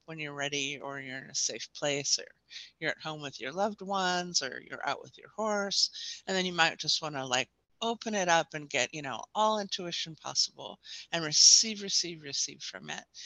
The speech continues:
Um, but know that you can kind of manipulate it if you like. You're not at whim of it. It doesn't have to be, um, doesn't have to, you know, be in a, um,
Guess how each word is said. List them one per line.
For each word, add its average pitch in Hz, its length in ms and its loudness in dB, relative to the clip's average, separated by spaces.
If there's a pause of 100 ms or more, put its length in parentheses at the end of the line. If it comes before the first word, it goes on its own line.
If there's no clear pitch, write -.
(220)
Um, 214 140 2
but 214 180 2
know 254 140 0
that 269 120 -6
you 226 120 -6
can 196 160 -10
kind 160 240 -4
of 151 80 -6
manipulate 139 640 -4
it 127 120 -6
if - 160 -10
you 143 100 -14
like. 113 320 -10
You're 160 160 -8
not 165 360 0
at 151 280 2
whim 151 300 -2
of 135 240 -6
it. 117 100 -2
It - 100 -10
doesn't 160 280 -4
have 156 220 -4
to - 100 -14
be, 143 460 -4 (540)
um, 120 360 -10 (180)
doesn't 185 220 -6
have 165 200 -4
to, - 280 -6 (720)
you - 140 -14
know, - 260 -14 (540)
be 147 160 -8
in 131 100 -8
a, - 140 -16 (220)
um, 131 320 -6